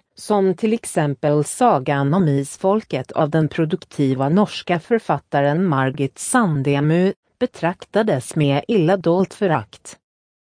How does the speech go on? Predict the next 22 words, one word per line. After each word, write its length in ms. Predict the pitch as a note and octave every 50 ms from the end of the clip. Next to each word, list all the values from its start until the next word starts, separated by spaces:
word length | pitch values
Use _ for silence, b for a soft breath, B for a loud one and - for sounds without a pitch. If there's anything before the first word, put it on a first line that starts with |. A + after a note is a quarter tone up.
| _ _
Om 240 | G3+ G3+ G#3 F#3 D3
böckerna 600 | D#3+ D#3+ D#3 - _ - D3+ C#3 C3+ C3+ C3+ -
överhuvudtaget 1300 | - G#3+ G#3 G3+ G3+ G#3+ G#3+ F#3 G#3+ B3 F#3+ C#3+ C#3 D3+ F#3+ F#3+ - - E3+ D#3 D#3 D3+ F3+ F#3 -
fanns 500 | - - D#3 C3+ C#3 C#3 D3+ D#3+ - -
till 220 | - - A#3+ B3 -
utlåning, 840 | - B3 D#3+ - - D3 D3 C#3 C#3+ D3 F3+ F3 C#3 A#2+ B2 C3+ - _ _ _ _ _
kunde 280 | - B3 B3 A#3+ A#3+
de 180 | A3+ A#3 A#3 A#3+
ibland 480 | A#3+ F#3+ E3 D#3 D3+ D#3 D#3+ E3 D3+
vara 400 | D3+ D3+ G#3 B3+ A#3+ E3+ D3+ D#3+
gömda 440 | F3 G3+ A3+ G#3+ E3+ D3+ C#3+ E3 E3
i 160 | G#2 D3 D3
magasinet 840 | C#3 C3 C3 B2+ C#3+ C#3 - - G3 G#3+ A3+ A#3+ B3 B3+ B3+ - -
och 240 | - - F3 F#3 -
endast 600 | G3+ F3+ D#3 C#3+ D3+ D3 D3 - - - - -
tas 300 | - D3+ D3+ D3 - -
fram 400 | - - - E3 D3 D3 D3 D3+
på 120 | D3+ - G#3
begäran. 640 | F3 F#3 E3 D3+ C#3 C3+ C3+ C3+ C3+ C3+ C#3 D3 C#3 - _ _ _ _ _ _ _ _ _ _ _ _
Tiderna 500 | - - A#3 E3 B2+ B2+ D#3 E3 G3 A3+
har 260 | G#3 F#3 D3+ D3 D3+
förändrats, 840 | - - G3+ E3+ C3+ C3 C#3+ E3 F#3+ D#3 B2+ A#2+ A#2 - - - -